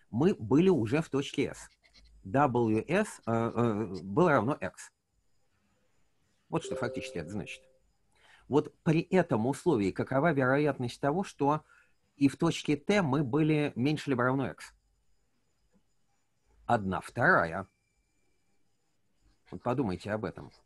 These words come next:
Все, вот эту точку можно рассматривать как новую точку старта нашего процесса.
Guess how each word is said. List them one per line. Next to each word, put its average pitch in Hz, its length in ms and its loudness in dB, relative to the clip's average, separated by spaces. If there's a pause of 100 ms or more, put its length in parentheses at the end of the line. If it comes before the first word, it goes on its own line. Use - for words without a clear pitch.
(760)
Все, 143 280 0
вот 95 240 -4
эту 160 220 -2
точку 196 360 -2
можно 127 320 -2
рассматривать 165 520 -2
как - 260 -2
новую 147 500 2
точку 160 400 -12
старта 156 460 -10
нашего 120 380 -12
процесса. 139 720 -14